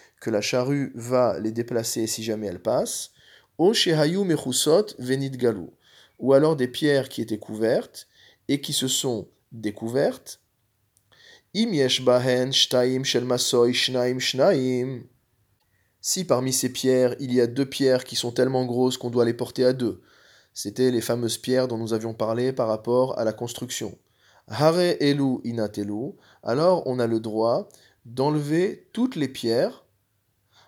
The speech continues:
avec ces grosses pierres. De la même manière qu'on avait eu le droit de déplacer ces grosses pierres dans le cas d'un mur, alors ici aussi on aura le droit de déplacer ces grosses pierres et du coup d'enlever toutes les autres pierres avec.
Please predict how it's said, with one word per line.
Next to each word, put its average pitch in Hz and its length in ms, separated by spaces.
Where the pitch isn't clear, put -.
avec 139 440
ces 147 120
grosses 123 240
pierres. 80 380
De 104 60
la 117 80
même 143 140
manière 151 320
qu'on 120 140
avait 113 180
eu 117 80
le 117 100
droit 123 220
de 113 100
déplacer 120 400
ces 120 140
grosses 110 240
pierres 123 260
dans 110 140
le 104 80
cas 107 180
d'un 101 140
mur, 143 440
alors 110 280
ici - 260
aussi 117 260
on 190 100
aura 123 200
le 117 100
droit 139 280
de 151 220
déplacer 127 640
ces 107 160
grosses 107 260
pierres 139 540
et 123 120
du 113 160
coup 196 240
d'enlever 143 500
toutes 175 220
les 127 160
autres 117 220
pierres 135 420
avec. 101 500